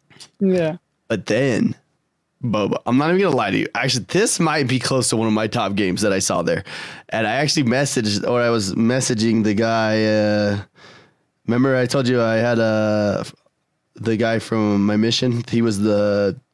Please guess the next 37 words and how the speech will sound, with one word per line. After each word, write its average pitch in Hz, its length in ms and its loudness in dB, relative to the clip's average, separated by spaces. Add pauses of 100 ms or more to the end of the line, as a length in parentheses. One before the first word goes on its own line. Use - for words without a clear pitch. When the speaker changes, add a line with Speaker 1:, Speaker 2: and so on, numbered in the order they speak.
(280)
Speaker 2:
he 113 120 -2
worked 113 240 2
Speaker 1:
Your 185 100 2
Speaker 2:
for 120 120 0
the, 196 180 2
he 135 80 2
was 135 100 2
the 135 60 2
Speaker 1:
buddy? 120 100 2
Speaker 2:
U-, 131 240 2
yeah, 120 160 2
he 123 60 2
was 117 140 2
the 117 80 2
U 123 240 2
I 117 160 0
designer. 131 500 0
He 127 100 0
was, 120 100 2
like, 113 160 0
the 117 80 0
lead 113 200 2
Speaker 1:
Yeah. 117 160 0
Speaker 2:
U 113 60 2
I 123 200 0
for 117 300 -2
a 110 60 0
while 120 200 0
for 117 140 -2
Bungie. 120 380 0 (600)
So 202 180 0
Speaker 1:
Yeah. 110 60 2
Speaker 2:
now 151 200 0
he 151 240 2
works 156 240 2
for 123 160 -2
Monolith. 127 880 0